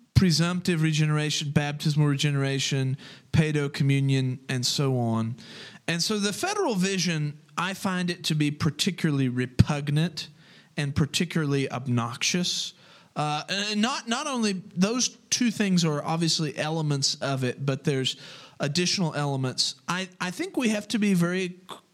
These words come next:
direct, and I'm, I'm comfortable being this direct, and I,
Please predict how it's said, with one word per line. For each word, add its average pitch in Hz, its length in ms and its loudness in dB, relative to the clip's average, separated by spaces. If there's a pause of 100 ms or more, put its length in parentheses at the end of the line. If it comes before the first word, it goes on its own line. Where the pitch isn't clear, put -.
(220)
direct, 147 800 -2 (760)
and 156 160 2
I'm, 185 380 -4
I'm 196 220 -2
comfortable 180 500 2
being 147 240 4
this 135 200 2
direct, 131 480 -2
and 131 260 -2
I, 156 120 -2